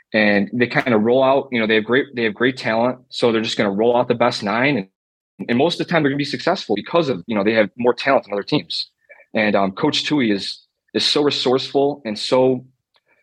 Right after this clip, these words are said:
so just wide breadth and depth of knowledge that he figures out how to beat teams with limited resources, without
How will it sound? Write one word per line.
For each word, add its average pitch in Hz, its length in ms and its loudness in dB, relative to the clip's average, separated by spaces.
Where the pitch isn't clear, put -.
so 170 260 2
just - 240 -2
wide 127 720 0
breadth 127 460 0
and 113 160 2
depth 123 240 0
of 101 120 -2
knowledge 107 580 -2
that 95 280 -2
he - 180 -4
figures 139 360 2
out 123 120 4
how 120 120 4
to 104 80 4
beat 123 300 0
teams 98 260 -4
with 147 280 0
limited 113 260 4
resources, 92 520 -2
without 135 560 2